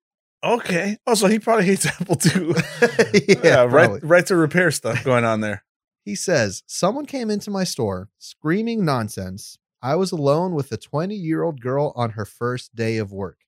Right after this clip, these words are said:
Speaker 2: He's training this girl.
Speaker 1: Oh, okay. Yeah, but
Speaker 2: This
Speaker 1: he's
Speaker 2: is
Speaker 1: also Mister Big Macho.
Speaker 2: Oh, for sure.
Speaker 1: He
Speaker 2: But
Speaker 1: gotta
Speaker 2: he
Speaker 1: be,
Speaker 2: does,
Speaker 1: yeah.
Speaker 2: he does have a girlfriend that sent a fun fact that we read, so.
Speaker 1: Sounds like it's her.
Speaker 2: <laughs> No, it's like, this is this girl's first day of work.
Speaker 1: Yeah, no, yeah,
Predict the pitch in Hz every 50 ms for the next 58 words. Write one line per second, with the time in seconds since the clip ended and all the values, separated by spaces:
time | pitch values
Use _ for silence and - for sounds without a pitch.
0 | _ _ _ _ _ _ _ 127 123 120 113 - _ - - 110 104 101 95 95
1 | 90 123 131 131 131 127 123 123 117 107 107 120 139 135 120 - 113 107 110 120
2 | 123 117 110 104 123 127 139 143 143 143 160 147 - 143 120 113 120 139 135 -
3 | 117 113 127 131 110 113 127 143 - - - - 104 - - 117 110 101 - -
4 | 127 113 - - 92 87 165 160 160 147 143 131 127 120 131 120 117 151 139 107
5 | - _ _ _ - 127 120 131 135 - 135 120 107 113 98 90 123 117 107 -
6 | 113 101 90 104 104 98 - - 120 110 101 95 - - 110 101 92 - 117 104
7 | 98 - - 98 98 104 101 95 92 104 107 104 90 82 87 - - - - 123
8 | 98 82 _ _ _ _ _ _ - - 160 143 - 135 123 110 117 117 - 113
9 | 101 87 101 _ _ - - - - - - - - 277 - - - - - -
10 | 202 - - - 214 - - _ _ _ _ _ _ _ _ - 262 294 294 277
11 | 160 - 233 233 226 220 214 226 214 196 165 165 196 190 220 196 180 185 180 -
12 | 208 202 185 165 - - - 147 143 147 143 - - 147 139 127 113 107 107 110
13 | 104 - - 196 220 196 185 156 151